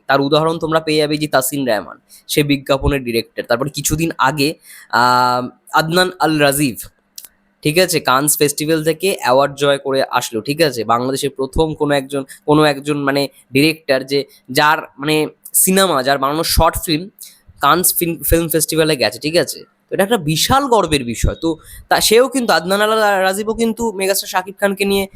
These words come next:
বিজ্ঞাপন শ্যুট করেছে, তো ভাবতে পারছো? তো সেই একজন বিজ্ঞাপনের পরিচালক শাকিব ফাহাদ এই ছবিটা নাকি বানাবেন,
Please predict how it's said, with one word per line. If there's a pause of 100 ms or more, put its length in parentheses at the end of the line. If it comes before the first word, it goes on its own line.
(240)
বিজ্ঞাপন
শ্যুট
করেছে,
তো
ভাবতে
পারছো? (540)
তো
সেই
একজন
বিজ্ঞাপনের
পরিচালক (760)
শাকিব (100)
ফাহাদ (460)
এই
ছবিটা
নাকি
বানাবেন,